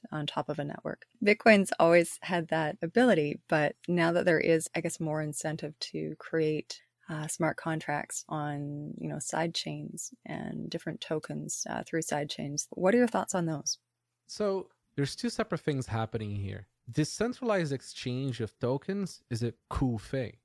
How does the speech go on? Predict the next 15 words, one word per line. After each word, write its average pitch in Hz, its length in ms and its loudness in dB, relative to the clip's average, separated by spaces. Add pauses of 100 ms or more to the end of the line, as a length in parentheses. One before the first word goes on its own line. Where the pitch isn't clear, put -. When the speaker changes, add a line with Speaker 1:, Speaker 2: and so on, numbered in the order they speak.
(100)
Speaker 2:
It's - 100 -20
fantastic, - 840 -2 (360)
right? 113 280 0
Being 117 180 0
able 113 260 0
to 104 500 -2
say, 104 680 0
"I 101 80 -4
wanna 107 200 0
give 104 220 -2
you 101 140 0
a 95 60 0
share 117 260 2
of 104 220 -2
Apple 110 460 -2